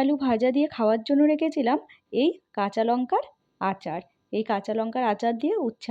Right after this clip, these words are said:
আলু ভাজা কেন, শাক ভাজা কেন, যে কোনো ভাজা খেতে বেশ ভালোই লাগে। এরপরে আমি নিয়ে নিয়েছিলাম ফুলকপি আলুর তরকারি। এই শীতকালে কিন্তু ফুলকপি কেন, বাঁধাকপি কেন, বেশ ভালো পাওয়া যায়,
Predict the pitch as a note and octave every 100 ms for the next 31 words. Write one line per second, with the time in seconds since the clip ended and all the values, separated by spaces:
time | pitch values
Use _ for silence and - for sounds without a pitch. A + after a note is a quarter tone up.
0 | A3 A#3+ A#3 A3+ A#3 A#3+ A#3+ B3 C4+ G#3
1 | G3 F#3+ G#3+ A3+ A#3 A#3 A#3+ D#4 - _
2 | - - _ B3+ C#4+ E4+ F#4 A3+ G3+ G3
3 | F#3 - G3+ D4 B3+ B3 G4 - G3 G3
4 | B3+ C4+ - - F2+ - _ - - _
5 | - B3+ C#4 C#4 E4+ F4+ F#4 D4 A3 B3+
6 | D4 C#4+ B3+ E4+ - _ _ - - B3+
7 | C4 C4+ C4+ G4 G4 G#3+ A#3 G#4 - _
8 | _ A3 G3 F#3+ F#3 F#3+ G2+ - A#3+ A3+
9 | B3 A3+ - C#4 D#4 F#4 E4+ C4+ G4+ -
10 | - _ - B3 B3 C4+ C4+ C#4+ C#4 C#4
11 | D4 G#3 A3+ A3+ C4 C#4+ D#4+ A4+ B3 F4
12 | - B3 G#3+ A#3+ - F#3+ F#3 F#2+ G2 D#2+